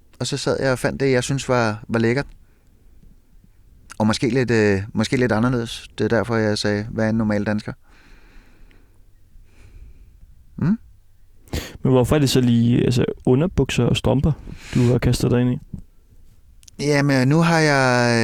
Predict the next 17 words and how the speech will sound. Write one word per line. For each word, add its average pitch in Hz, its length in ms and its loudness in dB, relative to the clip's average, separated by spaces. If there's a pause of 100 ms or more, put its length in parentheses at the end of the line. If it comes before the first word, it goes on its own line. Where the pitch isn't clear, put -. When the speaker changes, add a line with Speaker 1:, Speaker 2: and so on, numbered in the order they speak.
(260)
Speaker 1:
øh, 104 480 -2
jeg 117 120 0
har 123 80 0
været 123 140 4
med 143 500 2
i, 120 40 -2
som 131 160 -2
sagt, 139 200 -2
i 147 40 2
mange 143 240 2
år 151 120 0
og, 127 580 0
og 107 100 -4
gjort 131 220 0
meget 135 200 0
forskelligt, 151 480 -2 (960)
øh, 107 1080 4